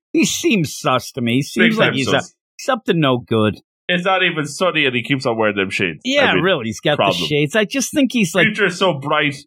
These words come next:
Speaker 2: he should be wearing shades.
Speaker 1: Yeah, really. He should be in a jail cell. I, I
Speaker 2: Oh,
Speaker 1: wouldn't trust
Speaker 2: jeez.
Speaker 1: him. I'm just saying, I'm not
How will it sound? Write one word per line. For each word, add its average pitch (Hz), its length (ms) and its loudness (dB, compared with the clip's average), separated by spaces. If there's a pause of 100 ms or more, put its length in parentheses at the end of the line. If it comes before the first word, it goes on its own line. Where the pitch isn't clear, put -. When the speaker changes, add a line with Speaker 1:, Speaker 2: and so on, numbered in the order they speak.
(140)
Speaker 2:
he 135 200 4
should 160 360 2
be 113 100 4
wearing 90 380 0
shades. - 340 -2
Speaker 1:
Yeah, 120 240 2
really. 92 240 0
He 76 60 -8
should - 180 -4
be 98 120 0
in 82 100 -4
a 80 120 -8
jail 104 380 -2
cell. 95 460 -4
I, 143 80 4
I 135 140 4
Speaker 2:
Oh, 139 40 -2
Speaker 1:
wouldn't 147 240 -2
trust 131 320 2
Speaker 2:
jeez. 139 40 -2
Speaker 1:
him. 123 120 2 (180)
I'm 202 200 -2
just 208 200 -4
saying, 117 320 0
I'm 139 160 0
not 160 200 0